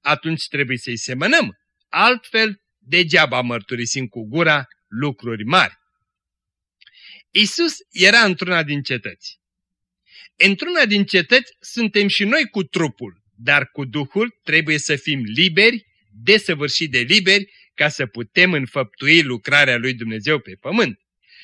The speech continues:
Cine nu este liber din punct de vedere duhovnicesc de toate îngrădirile de pe pământ, îngrădiri naționale, confesionale, politice, economice și așa mai departe,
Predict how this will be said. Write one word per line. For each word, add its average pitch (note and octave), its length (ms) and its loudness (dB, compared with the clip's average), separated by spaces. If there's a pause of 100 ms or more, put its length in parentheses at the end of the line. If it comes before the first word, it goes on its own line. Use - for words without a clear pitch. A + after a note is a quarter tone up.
(140)
Cine D4+ 320 2
nu G3 120 2
este F3 340 2
liber C#3 380 -2
din B2 180 -6
punct D#3 260 -6
de A#2+ 100 -4
vedere B2 380 -2
duhovnicesc C3+ 800 -4
de A#2 160 -12
toate G3+ 340 -2
îngrădirile C3 800 -2
de G#2 160 -10
pe G#2+ 160 -14
pământ, G#3+ 460 0 (320)
îngrădiri D3+ 580 0
naționale, C3 760 -2
confesionale, C3+ 920 -4
politice, C#3+ 680 -2
economice C3 580 -4
și - 140 -8
așa C3 140 -6
mai A2+ 120 -6
departe, C4 540 2